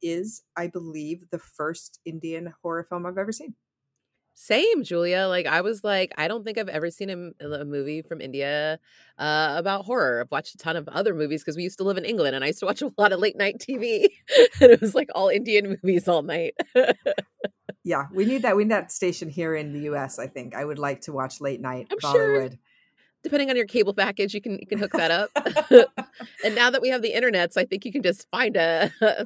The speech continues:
Speaker 2: there's probably some dope streamer, and there's also a lot of good ones actually on Netflix too,
Speaker 1: Oh.
Speaker 2: if you dig through. Yeah, there's a lot of really great international film on there. Um, sweet.
Speaker 1: So we, uh, start out on an abandoned hotel, which is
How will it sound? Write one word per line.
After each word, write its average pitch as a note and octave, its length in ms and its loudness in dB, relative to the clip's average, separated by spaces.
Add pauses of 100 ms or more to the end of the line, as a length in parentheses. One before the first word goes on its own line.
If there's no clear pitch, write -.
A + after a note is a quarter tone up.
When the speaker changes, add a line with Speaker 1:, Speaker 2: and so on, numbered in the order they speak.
Speaker 2:
there's - 160 -2
probably - 180 -2
some F#3+ 400 -10
dope D#3+ 260 2
streamer, E3 460 -4
and D3+ 140 -4
there's E3 100 -2
also - 220 -2
a - 20 2
lot E3 220 0
of E3+ 80 -4
good D3+ 100 -2
ones D3+ 160 -8
actually - 240 -6
on D3 100 -4
Netflix - 460 -8
too, B2 300 -4 (240)
Speaker 1:
Oh. - 180 -6
Speaker 2:
if - 140 -10
you D#3 100 -4
dig D#3 240 -2
through. C#3 320 -2
Yeah, C3 240 0
there's C3+ 140 -6
a D#3+ 40 -2
lot D3+ 120 -2
of - 20 -2
really C#3+ 140 -2
great C#3+ 160 -2
international B2+ 500 -6
film A#2+ 220 -12
on A#2 120 -12
there. G#2 220 -12 (560)
Um, G3 520 -4 (280)
sweet. F#4+ 320 4 (140)
Speaker 1:
So - 260 -4
we, F#3+ 220 0
uh, E3+ 240 2
start A3+ 340 0
out G#3+ 320 0
on F3 280 -2
an F3+ 180 -6
abandoned F#3 600 -4
hotel, F#3+ 720 -6
which - 220 -12
is D#3 240 -10